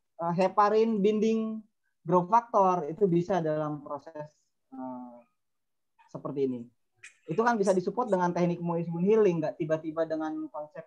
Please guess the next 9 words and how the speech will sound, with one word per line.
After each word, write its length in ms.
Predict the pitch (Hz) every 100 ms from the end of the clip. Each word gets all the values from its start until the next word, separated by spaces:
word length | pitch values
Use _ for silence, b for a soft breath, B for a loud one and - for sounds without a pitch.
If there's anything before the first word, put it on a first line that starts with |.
| -
yang, 160 | 151 147 143 143 135 _
eh, 400 | 143 135 135 135 131
dry 400 | 135 180 202 180 139
akan 480 | 151 - 156 151 151
sembuh, 400 | 180 175 156 135 - _ _ 143
akan 180 | 160 165
muncul 480 | 185 196 202 185 165
itu, 160 | 147 143
itu 100 | 170